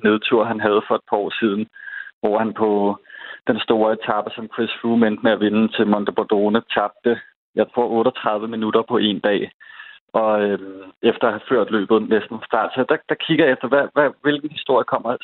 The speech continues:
Simon Yates til løbet med? Han er ude på en revanche. Og så selvfølgelig med den unge Evenepoel, som vi vendte før, men også en som Egan Bernal, som er en af favoritterne, der vandt Tour de France for to år siden. Han har famlet lidt efter formen,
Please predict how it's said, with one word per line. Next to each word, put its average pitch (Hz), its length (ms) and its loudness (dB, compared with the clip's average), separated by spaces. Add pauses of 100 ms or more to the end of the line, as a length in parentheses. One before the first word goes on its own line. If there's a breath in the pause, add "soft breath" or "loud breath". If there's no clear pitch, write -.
Simon 113 340 0
Yates 143 200 0
til 143 140 -6
løbet 101 260 2
med? 104 140 4
Han 123 120 -4
er 127 40 2
ude 131 160 0
på 139 40 2
en 120 160 0
revanche. 107 440 -2 (600 loud breath)
Og 110 100 -2
så 147 140 0
selvfølgelig 131 340 2
med 127 100 2
den 113 100 -6
unge 117 240 0
Evenepoel, 123 520 2
som 117 140 0
vi 110 60 0
vendte 113 280 2
før, 117 120 2 (140)
men 113 120 -2
også 135 240 0
en 135 100 -6
som 120 160 -10
Egan 110 320 0
Bernal, 101 320 2 (920 soft breath)
som 110 120 2
er 110 60 4
en 107 160 0
af 107 140 -4
favoritterne, 107 480 0
der 110 160 0
vandt 107 160 -2
Tour 113 140 -4
de 107 140 -2
France 107 260 -2
for 104 60 -12
to - 300 0
år 98 160 -2
siden. 98 320 -2 (580 loud breath)
Han 131 80 -2
har 147 120 -2 (100)
famlet 139 320 0
lidt 139 160 2
efter 139 340 2
formen, 139 360 -2